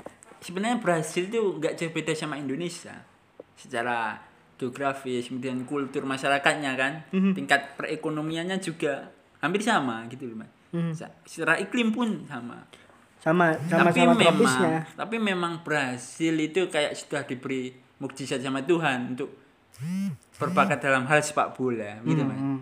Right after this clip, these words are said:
Speaker 1: Bagaimanapun harus diakui oleh seluruh dunia, Brazil itu talenta sepak bola terbaik di dunia mungkin.
Speaker 2: Betul.
Speaker 1: Iya kan?
Speaker 2: Dan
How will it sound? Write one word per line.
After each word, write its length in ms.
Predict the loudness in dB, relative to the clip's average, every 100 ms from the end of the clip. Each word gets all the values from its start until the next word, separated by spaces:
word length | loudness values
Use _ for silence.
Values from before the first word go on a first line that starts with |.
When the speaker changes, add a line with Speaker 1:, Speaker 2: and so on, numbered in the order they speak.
| -8
Speaker 1:
Bagaimanapun 640 | -8 -2 2 2 2 0 -2
harus 220 | -2 -4
diakui 380 | -2 -2 0 -2
oleh 160 | -2 -2
seluruh 280 | -2 -4 -6
dunia, 360 | -6 -6 -6 -6
Brazil 320 | -8 -6 -6
itu 200 | -4 -6 -8 -20 0
talenta 720 | 4 4 2 2 0 0 -10 -20 _ -20 _ -18
sepak 220 | -6 -4
bola 160 | 0
terbaik 440 | -2 -2 -2 -2 -2
di 80 | -10
dunia 420 | -4 0 2 2
mungkin. 360 | 0 -4 -10 -14 -18 -14
Speaker 2:
Betul. 300 | -4 0 2
Speaker 1:
Iya 140 | 2 0
kan? 240 | -4 -6 -10 -14 _ _ _
Speaker 2:
Dan 680 | 8 12 12 12 8 2